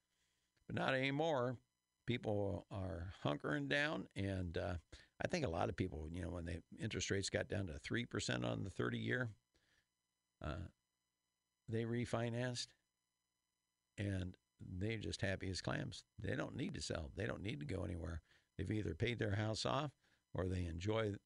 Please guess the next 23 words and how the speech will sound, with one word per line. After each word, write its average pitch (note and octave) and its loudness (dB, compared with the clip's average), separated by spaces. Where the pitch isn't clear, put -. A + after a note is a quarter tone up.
the F#2+ 0
low G2 0
house G2 0
payment, G2 -2
and F#2+ -6
they're F#2+ -2
just E2 -4
staying. - -6
So C#3+ 2
when D3+ 4
a D#3 6
home E3 4
does E3+ 4
become C#3+ 2
available A#2 4
on A2 4
the A2 2
market, G#2+ 0
here's C#3+ 2
what C#3 4
happens, G2 0
buyers. F#2 0
If D3+ 4